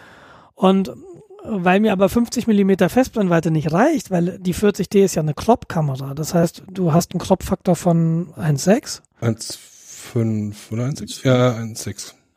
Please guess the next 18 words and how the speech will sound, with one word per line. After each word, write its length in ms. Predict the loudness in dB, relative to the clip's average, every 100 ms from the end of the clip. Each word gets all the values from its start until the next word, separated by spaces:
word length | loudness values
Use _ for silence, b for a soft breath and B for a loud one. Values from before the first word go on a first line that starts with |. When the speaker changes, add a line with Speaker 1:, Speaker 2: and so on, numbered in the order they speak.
| _ -12
Speaker 1:
Ich 120 | -4
meine 180 | -2 -2
eins 140 | -4 -8
sechs 160 | -12
bei 140 | -12 -14
Canon. 440 | -14 -14 -14 -16 -14
Und 180 | -10 -4
dann 260 | -2 -2 0
be-, 200 | 2 4
landest 480 | 4 2 0 -6
du 40 | 2
irgendwann 320 | 4 4 4
bei 120 | 4
fünfundachtzig, 640 | 2 2 2 0 -4 -6 -10
so 100 | -12
Pi 320 | -2 2 2
mal 240 | 4 2
Daumen, 440 | 2 2 2 0